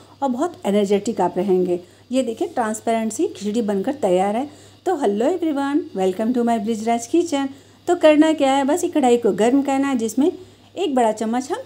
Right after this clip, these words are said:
घी का इस्तेमाल करेंगे। आप किस, आप इसकी जगह शेंगदाना के तेल का भी इस्तेमाल कर सकते हैं। आधा चम्मच सौंफ डाल देंगे और आधा चम्मच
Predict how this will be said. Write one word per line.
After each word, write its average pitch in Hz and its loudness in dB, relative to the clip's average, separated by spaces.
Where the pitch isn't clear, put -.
घी 240 4
का 220 4
इस्तेमाल 185 0
करेंगे। 190 0
आप 349 -2
किस, - -6
आप 269 -2
इसकी 202 -4
जगह 185 -2
शेंगदाना 226 0
के 330 -2
तेल 214 2
का 202 0
भी 233 2
इस्तेमाल 233 -2
कर 233 -4
सकते 226 -8
हैं। - -12
आधा 262 0
चम्मच 190 -2
सौंफ 262 2
डाल 262 2
देंगे 269 0
और 240 0
आधा 196 0
चम्मच 208 -2